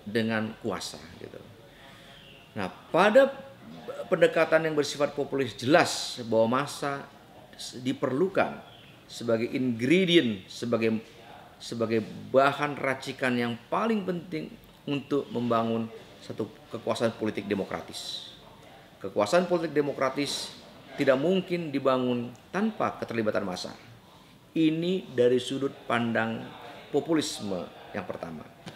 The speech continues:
Tapi dari sudut pandang elitisme Lebong, justru kita melihat gambaran yang sebaliknya, gitu. Bagi Lebong,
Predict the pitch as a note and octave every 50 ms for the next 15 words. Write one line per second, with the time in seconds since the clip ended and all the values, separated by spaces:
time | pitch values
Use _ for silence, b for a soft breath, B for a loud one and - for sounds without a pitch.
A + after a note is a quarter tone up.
0 | B B B B B B B B B - D3+ A#3 C4+ B3+ - - A#3 G#3+ G3+ G3+
1 | F#3 F#3 - - D#3 G3+ C4 A#3+ - A3 F#3 - - - D3+ D3+ C#3+ C3+ A#2+ -
2 | - - - - G2+ G#2 B2 C#3+ C#3 A#2+ A2+ G#2 F#2+ G2+ G#2+ A#2+ B2+ - - -
3 | - - - - - - - - - - - - - - - - A#2+ A#2 G#2+ -
4 | - - - A#3 B3 C4 C4+ C4 - - - - - - - - - - - A#2
5 | A2+ - - E3 E3 E3 C3+ A#2 G#2+ F#2 G#2+ C#3 - - - - - - - -
6 | - - - - - - - - - - - - - - - - - - - -
7 | - - - - - - - - - - A#2 A2 A2 A2+ A#2 D3+ G#3+ B3 B3+ A3+
8 | F#3 C#3+ B2 G#2+ G2 - - - B2 G#2 G2 F2+ F2+ F#2 - - - E2 D#2+ D#2
9 | - - - - - - - - - - - - - - - B B B B B
10 | B B B B B B B B - - - - - - - - A#2+ C3+ C3+ C#3+
11 | F3 G3 A3 G3+ F3+ F#3 F#3 G3+ G3+ G#3 G#3+ A3